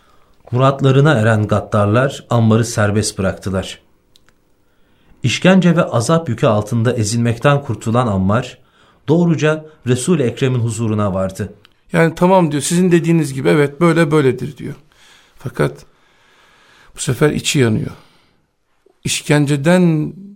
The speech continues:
Speaker 2: dahi hissetmediği, eza cefa görmekten dolayı dahi müteessir olmadığı kadar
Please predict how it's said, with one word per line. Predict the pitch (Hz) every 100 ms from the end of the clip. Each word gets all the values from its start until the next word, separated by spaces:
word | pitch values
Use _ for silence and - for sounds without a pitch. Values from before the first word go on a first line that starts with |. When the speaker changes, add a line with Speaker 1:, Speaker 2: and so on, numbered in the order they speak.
| _ _ _
Speaker 2:
dahi | 143 123 135 123
hissetmediği, | 143 - - 175 175 123 110 120 110 135 - _ _ _ _ _ _ _ _ _ _ _
eza | 127 120 139 139
cefa | 135 135 147 143
görmekten | 135 139 143 139 - 180 180 135 - - -
dolayı | 139 131 127 120
dahi | 120 123 113
müteessir | 120 113 151 123 - 139
olmadığı | 151 170 147 123 117 120
kadar | - 127 147 220 -